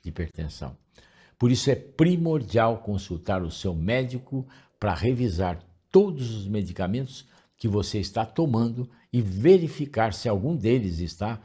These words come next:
prejudicando o seu coração. Você gostou desse vídeo? Conte aqui nos comentários como está a saúde do seu coração.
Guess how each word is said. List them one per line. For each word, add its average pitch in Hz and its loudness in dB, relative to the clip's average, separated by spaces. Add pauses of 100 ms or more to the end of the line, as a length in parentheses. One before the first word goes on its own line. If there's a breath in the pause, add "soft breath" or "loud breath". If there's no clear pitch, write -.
(180 soft breath)
prejudicando 90 -2
o 107 -4
seu 95 -6
coração. 101 -8 (180)
Você 170 6
gostou 185 6
desse 107 0
vídeo? 82 0 (240)
Conte 160 0
aqui 165 -2
nos 147 -2
comentários 113 -2
como 131 -4
está 156 -4
a 143 -4
saúde 104 -4
do 80 -8
seu 85 -6
coração. 69 -10